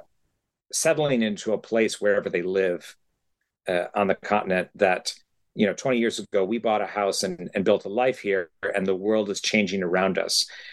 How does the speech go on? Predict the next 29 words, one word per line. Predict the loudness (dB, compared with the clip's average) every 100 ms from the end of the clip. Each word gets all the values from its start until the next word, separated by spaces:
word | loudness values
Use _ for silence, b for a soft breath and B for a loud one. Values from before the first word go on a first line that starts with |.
| B B -4
Um, | 0 0 -2 -10 _ _ _ _ _ _ _ _ _
you, | -10 -6 -4 0 0 0 -4 -8 -12 _ _ -4
the | 0
reason | 4 4 2
it's | -2 0
going | 0
to | 0
be | -2
painful | -6 -2 0 2 2 2
is | -2
because | -8 0 4 4 2 B B B _ _ _ _ _
when | 0 0
you | 4 2
were | 4
buying | 2 2 -2
that | -4 -4
house, | -2 2 2 2 -6
you | -10 -6 -2
were | 2 2 2 0 _ _ _ _ _ _ _ _ _ _ _
looking | 0 2 2
to | 0 -2
historical | -2 2 2 2 -4
trends, | -4 0 0 0 -2 -4 -6 B B
which | 0
is | 0
how | 0 0
we | 0 -2
have | -6 -6
developed | 2 4 2 -2